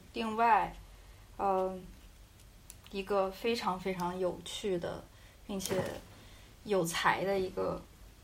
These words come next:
一个群体。就我没法定义这个群体，但是这个群体确实是认识 Roam 或，和那个使用 Roam 以来，让我，包括建立 Roam C N以来，让我遇到的一个非常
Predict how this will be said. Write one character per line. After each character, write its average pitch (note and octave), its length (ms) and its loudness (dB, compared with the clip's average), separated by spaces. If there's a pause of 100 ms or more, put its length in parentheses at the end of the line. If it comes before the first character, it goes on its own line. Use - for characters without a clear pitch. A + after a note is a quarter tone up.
(120)
一 G#3+ 80 -10
个 G#3 100 4
群 E3+ 300 0
体。 - 280 -4 (340)
就 D4+ 120 4
我 G3+ 140 8
没 G3+ 160 0
法 G4 100 8 (160)
定 - 160 6 (120)
义 G#3 100 -2
这 G#3+ 80 0
个 G3 80 2
群 F3 260 -2
体， F#3+ 200 -4
但 C#4 120 8
是 C4+ 60 8
这 D#4 140 2
个 C#4+ 80 4
群 B3+ 200 2
体 C4+ 140 2
确 - 240 2
实 A#3 220 2
是 B3+ 420 2 (160)
认 C4 320 4
识 A3 420 -2
Roam B3+ 440 6
或， - 200 -6
和 G#3+ 300 0
那 A#3 200 -2
个 A2 300 -4 (140)
使 - 260 -6
用 A#3+ 200 2
Roam C4 360 6
以 A2 220 -8
来， - 240 4 (540)
让 A#3+ 220 6
我， - 320 -2 (120)
包 A#3 120 8
括 A#3+ 120 6
建 C4+ 200 2
立 A#3+ 140 0
Roam A#3+ 220 2
C B3 180 0
N B3+ 320 0 (460)
以 G3 200 -4
来， G3 360 6
让 B3 260 4
我 - 140 -2 (160)
遇 B3 120 -4
到 G3+ 220 6
的 G3+ 220 0 (240)
一 G3+ 80 -6
个 G#3+ 160 2
非 A3+ 200 -2
常 F#3 400 0